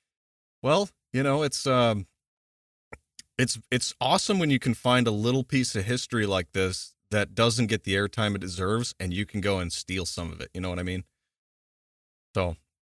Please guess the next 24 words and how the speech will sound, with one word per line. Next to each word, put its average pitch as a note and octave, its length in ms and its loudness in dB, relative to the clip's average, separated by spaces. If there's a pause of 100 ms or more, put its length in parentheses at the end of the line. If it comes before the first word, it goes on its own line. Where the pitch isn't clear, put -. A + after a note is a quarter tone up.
(240)
um, G2+ 440 2 (680)
in, C3+ 240 2 (500)
for, D#3+ 240 6
uh, A2+ 260 6 (540)
I C3 100 0
think B3 200 2
for D#3+ 420 0
just E3 260 -4
to C#3+ 40 0
begin, A#2+ 520 2
we B2 100 4
should A#2+ 160 -2
just A#2+ 180 0
let A2 320 2
Wendy A2+ 400 4 (320)
tell C#3 160 2
the C3 80 0
story A#2 420 6
as G#2+ 220 6
she - 160 -4
knows B2 420 0
it, A#2+ 200 2 (160)
and, A2 420 0
uh, G2 360 2